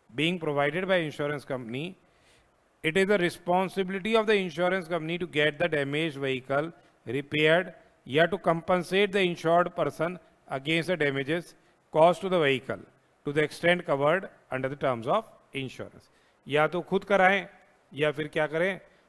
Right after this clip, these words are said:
जितना खर्चा है उसको रीइंबर्स करें। Any deduction made by the insurance company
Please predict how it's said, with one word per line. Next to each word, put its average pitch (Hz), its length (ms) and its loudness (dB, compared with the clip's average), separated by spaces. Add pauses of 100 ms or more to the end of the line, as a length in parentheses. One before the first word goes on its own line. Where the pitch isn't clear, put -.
(140)
जितना 156 340 -4
खर्चा 147 360 0
है 139 80 2
उसको 240 300 -10 (220)
रीइंबर्स 135 600 0
करें। - 160 -20 (680)
Any 190 460 2
deduction 185 680 -2 (500)
made 170 640 0
by 160 220 4
the 185 140 -2
insurance 165 680 0
company 143 600 -6